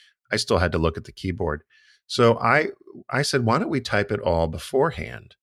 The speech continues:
and load it in for the test?" Because they had these electric typewriters. We'll just hit the space bar. Brr, brr, brr, brr, brr, brr. Ooh, boy. She caught us. We were pulled behind. She w-, we were told how disappointed she was in us.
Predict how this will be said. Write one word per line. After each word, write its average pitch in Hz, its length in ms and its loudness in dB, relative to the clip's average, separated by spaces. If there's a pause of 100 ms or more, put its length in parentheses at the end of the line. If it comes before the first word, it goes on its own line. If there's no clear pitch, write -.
(320)
and 92 140 -2
load 98 260 6
it 92 100 2
in 104 280 2
for - 180 -6
the 90 100 -10
test?" - 540 -4
Because 85 300 -4
they 90 80 -2
had 90 100 0
these 82 160 -4
electric 80 400 -2
typewriters. 95 440 0
We'll 98 100 -2
just 98 200 -4
hit 95 120 -6
the - 60 -6
space - 300 -2
bar. 69 260 -4
Brr, 95 360 2 (100)
brr, 110 260 2
brr, 98 420 0
brr, 92 260 -2
brr, 95 360 -2
brr. 95 220 0 (600)
Ooh, 85 320 2
boy. 71 320 -6 (420)
She - 220 0
caught 98 260 2
us. 87 320 0
We 104 160 0
were 104 160 2
pulled 92 360 -2 (200)
behind. 85 460 -2
She - 120 -6
w-, 87 160 -6
we 95 120 -6
were 90 80 -4
told 90 260 -2
how 85 120 2
disappointed 80 600 -2
she - 140 -6
was 78 240 0
in 82 100 -4
us. 78 360 -6